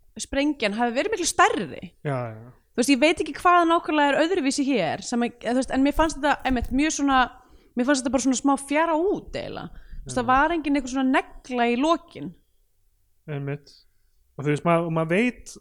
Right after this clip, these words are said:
Speaker 2: allan tímann að, þú veist, og, og sér sérstaklega, þú veist, bara þegar þau eru að, að, hérna, hætta saman, hann muni sjá eftir þessu einhvern veginn.
Speaker 1: Mm.
Speaker 2: Og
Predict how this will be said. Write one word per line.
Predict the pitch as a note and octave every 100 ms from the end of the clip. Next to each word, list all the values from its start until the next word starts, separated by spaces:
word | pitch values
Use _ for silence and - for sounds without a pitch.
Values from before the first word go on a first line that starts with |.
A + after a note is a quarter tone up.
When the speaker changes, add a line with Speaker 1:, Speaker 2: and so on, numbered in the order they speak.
| _ -
Speaker 2:
allan | G3 F#3+
tímann | A3 G3+ C3+ B2+
að, | C3+ C#3 D3
þú | D3
veist, | C3+ - - - E3
og, | D3 D3
og | D3
sér | - F3+ F3 - - - D#3
sérstaklega, | - F3+ F3 C3+ A#2
þú | C3+
veist, | - C3+
bara | C3+ B2+
þegar | C#3 C3
þau | C3
eru | C3 B2+
að, | B2 B2+ - _ _ _ _ _ _ _
að, | B2+ B2
hérna, | B2+ B2+
hætta | B2+ D3 C3+
saman, | A#2+ A2+ A#2
hann | C3+
muni | D#3+ D3+
sjá | E3 E3
eftir | F3 - G#2
þessu | G#2
einhvern | G#2 G#3 F#3+
veginn. | F#3
Speaker 1:
Mm. | G3 G3 _ _ _ _ _ _ _ _
Speaker 2:
Og | C#3 C3+ C3+ B2+